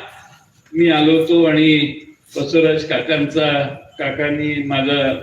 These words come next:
बराच मोठा सत्कार केला होता. आणि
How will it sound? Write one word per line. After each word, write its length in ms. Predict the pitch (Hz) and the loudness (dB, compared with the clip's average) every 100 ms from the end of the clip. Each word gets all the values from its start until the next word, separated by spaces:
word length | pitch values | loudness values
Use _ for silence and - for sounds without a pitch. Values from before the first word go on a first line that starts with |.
| - | -8
बराच 260 | 131 139 - | -6 -6 -6
मोठा 300 | 127 - 135 | -10 -8 -6
सत्कार 440 | - - - 143 135 | -6 -10 -8 -6 -4
केला 300 | - 131 131 | -4 -4 -4
होता. 320 | - 135 - - - _ _ _ _ _ _ _ _ _ - _ _ _ _ _ - 359 392 - | -4 -6 -6 -10 -20 _ _ _ _ _ _ _ _ _ -20 _ _ _ _ _ -16 -14 -12 -6
आणि 600 | 156 185 214 214 214 208 | -2 0 2 2 2 -2